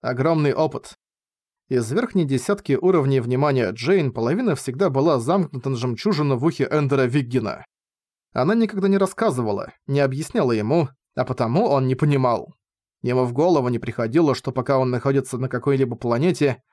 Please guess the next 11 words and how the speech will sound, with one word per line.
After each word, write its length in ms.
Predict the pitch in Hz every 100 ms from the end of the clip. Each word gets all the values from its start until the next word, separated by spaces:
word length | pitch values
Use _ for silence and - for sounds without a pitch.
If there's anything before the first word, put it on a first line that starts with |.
| _ _ _
сознание 580 | - 120 185 226 175 135
Джейн 300 | 120 226 143
фокусируется 680 | 131 127 - 233 156 - 135
в 40 |
одной 260 | 127 147 127
точке. 500 | 139 165 - - - _ _ _ _ _ _ -
Она 320 | 120 123 123
идет 180 | 127 -
вместе 320 | 131 123 110
с 120 | -
ним, 340 | 135 165 139